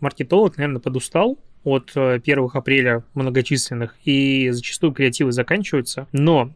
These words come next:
пока ты вот, э, вспоминал эти рационы по праноедению, они мне, кстати, понравились, прикольная штука, я понял, что, наверное, единственный стандартно работающий прикол, который делают бренды, это связано со своим продуктом. То есть я не люблю надуманную историю, вот как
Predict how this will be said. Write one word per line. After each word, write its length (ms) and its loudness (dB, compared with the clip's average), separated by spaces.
пока 220 0
ты 120 0
вот, 240 0
э, 200 0
вспоминал 640 -2
эти 180 0
рационы 460 0
по 100 -4
праноедению, 720 2
они 160 -2
мне, 120 -2
кстати, 200 -12
понравились, 460 0
прикольная 420 -2
штука, 340 -6
я 120 2
понял, 320 2
что, 460 -2
наверное, 440 2
единственный 920 -2
стандартно 720 -2
работающий 880 -2
прикол, 560 2
который 320 0
делают 260 2
бренды, 460 0
это 180 -2
связано 400 -2
со 80 -12
своим 260 -4
продуктом. 560 -6
То 80 -2
есть 200 0
я 60 4
не 140 0
люблю 380 0
надуманную 600 0
историю, 340 4
вот 140 -2
как 300 -6